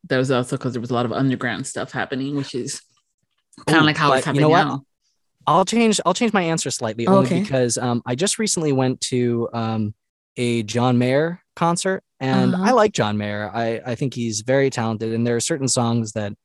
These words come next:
Speaker 2: I have just always thought are wonderful. I think, uh, Why Georgia, um, is a great, great song. If y-, if you haven't listened to it before, it's such a lovely song.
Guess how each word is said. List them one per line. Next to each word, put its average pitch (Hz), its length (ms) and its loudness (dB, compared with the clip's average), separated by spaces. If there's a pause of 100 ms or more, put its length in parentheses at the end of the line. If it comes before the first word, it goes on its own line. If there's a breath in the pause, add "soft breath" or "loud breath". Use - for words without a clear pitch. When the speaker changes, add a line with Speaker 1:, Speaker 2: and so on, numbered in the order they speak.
(360)
Speaker 2:
I 123 140 2
have 135 120 4
just 120 140 -2
always 113 280 0
thought 107 340 -4
are 101 420 -8 (340)
wonderful. 113 720 -2
I 117 120 -6
think, 147 360 0
uh, 113 220 0
Why 107 440 -8
Georgia, 135 540 0 (720)
um, 113 460 -2
is 110 340 -8
a 107 120 -12
great, 110 680 -10 (180)
great 110 260 -8
song. 110 460 -4
If 110 140 -14
y-, 110 120 -10
if 117 180 -8
you 120 120 -2
haven't 120 220 -2
listened 113 300 -4
to 113 100 -4
it 104 60 -10
before, 107 400 -8
it's 98 160 -8
such 113 160 -10
a 101 60 -8
lovely 104 320 -8
song. 110 360 -6